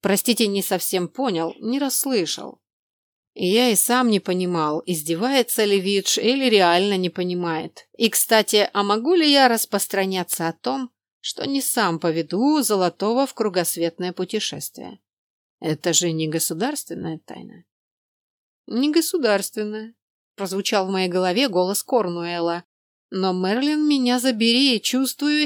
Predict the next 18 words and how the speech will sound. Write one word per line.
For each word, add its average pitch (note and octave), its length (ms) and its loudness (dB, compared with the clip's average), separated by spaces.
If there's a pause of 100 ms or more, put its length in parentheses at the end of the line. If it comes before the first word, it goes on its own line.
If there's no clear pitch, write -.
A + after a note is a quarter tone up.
(140)
известие G#3 520 2
о F#3+ 40 0
том, F#3+ 260 0
что F#3 200 -4
у - 20 0
вас F3+ 200 2
появился F3+ 680 -2
драконовод – E3+ 840 -6 (400)
будет F3+ 420 -2
нам C4+ 360 -4
дорого E3 460 0
стоить". - 680 -14 (840)
В - 40 -8
этот D#4+ 200 -6
момент, D4 440 0
по A3 120 0
классике G#3+ 460 -2
жанра, C4+ 440 -2